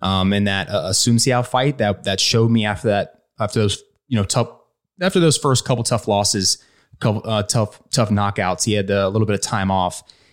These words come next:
and, uh, switched camps a little bit, but it didn't show me too much in that Assunção fight. He had the big knockout in the end,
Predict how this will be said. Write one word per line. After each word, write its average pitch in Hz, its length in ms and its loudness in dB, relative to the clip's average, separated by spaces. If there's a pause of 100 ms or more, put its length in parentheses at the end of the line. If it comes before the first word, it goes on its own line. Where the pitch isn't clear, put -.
and, 104 160 2
uh, 104 60 4
switched - 320 0
camps 110 320 -2
a 110 60 -2
little 104 160 2
bit, 92 320 -2
but 98 260 -2 (340)
it - 60 -4
didn't 160 160 4
show 170 160 2
me 151 100 4
too - 180 2
much 123 200 2
in 113 60 -4
that 104 100 2
Assunção 101 500 0
fight. 87 260 -4
He 110 80 -2
had 117 100 0
the 117 60 -6
big 113 180 0
knockout 110 400 0
in 107 80 -4
the 104 160 -2
end, 107 240 -2